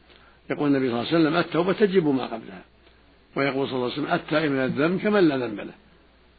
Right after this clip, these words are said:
فالذي تاب من ترك الصلاة وتاب من ترك الصيام لا قضاء عليه. أما الصيام الذي تركته بعد ما حافظت على الصلاة، إذا كنت تركت شيء من الصيام بعد أن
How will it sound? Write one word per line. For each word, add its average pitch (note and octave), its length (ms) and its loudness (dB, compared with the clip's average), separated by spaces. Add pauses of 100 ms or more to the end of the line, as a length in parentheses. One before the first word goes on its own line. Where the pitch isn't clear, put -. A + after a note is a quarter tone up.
(140)
فالذي C3 300 0
تاب C#3 260 0 (200)
من A#2+ 100 -2
ترك A#2 160 -2
الصلاة B2+ 540 0 (440)
وتاب C3 300 -2 (400)
من B2+ 120 -6
ترك B2 180 -6
الصيام C#3 500 -6 (240)
لا E3 80 0
قضاء C3 260 -4
عليه. - 260 -8 (560)
أما F#3 340 6 (720)
الصيام D3 340 2
الذي C#3+ 100 4
تركته C#3+ 380 2
بعد C3 200 0
ما C3+ 160 6
حافظت C#3 320 2
على C3 180 0
الصلاة، A2+ 320 -8 (480)
إذا C3 120 0
كنت C3+ 240 2
تركت C3+ 340 0
شيء C#3+ 180 0
من C3 120 2
الصيام E3 480 2 (480)
بعد E3+ 260 4
أن D3 300 -2